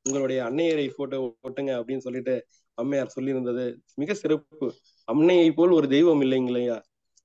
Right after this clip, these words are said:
தந்தை சொல்மிக்க மந்திரம் இல்லை, அன்னையை போல் ஒரு தெய்வமே இல்லைங்க. யாரு எங்க வேணாலும் சொல்லட்டும், எப்படி வேணாலும் சொல்லட்டும், ஆனா அந்த இடத்துல அன்னையை வச்சா அதுதான் பெருமை. தாய்க்கு பின் தாரம் சொல்லுவாங்க,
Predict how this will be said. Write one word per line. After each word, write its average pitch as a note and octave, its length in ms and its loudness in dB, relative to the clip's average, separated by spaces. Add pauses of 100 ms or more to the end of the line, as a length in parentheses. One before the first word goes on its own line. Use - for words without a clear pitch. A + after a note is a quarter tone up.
(580)
தந்தை C3+ 260 0 (100)
சொல்மிக்க D#3 460 -2
மந்திரம் D#3 380 -2
இல்லை, D#3 220 -2 (100)
அன்னையை F3 340 -4
போல் F#3 220 -8
ஒரு D#3 140 -6
தெய்வமே F3 400 -4 (100)
இல்லைங்க. D3+ 460 -8 (100)
யாரு F#3+ 480 -4
எங்க E3+ 220 0
வேணாலும் D#3+ 360 0
சொல்லட்டும், C3 360 -8 (500)
எப்படி C3+ 400 0
வேணாலும் E3 300 4
சொல்லட்டும், - 500 -2 (840)
ஆனா B2 240 0 (640)
அந்த B2+ 160 -2
இடத்துல C#3 280 2
அன்னையை D3+ 340 4
வச்சா - 400 -4
அதுதான் B2+ 360 -2
பெருமை. A#2+ 300 -8 (440)
தாய்க்கு D3 340 -2
பின் F3+ 180 0
தாரம் E3+ 360 2
சொல்லுவாங்க, C#3+ 480 -2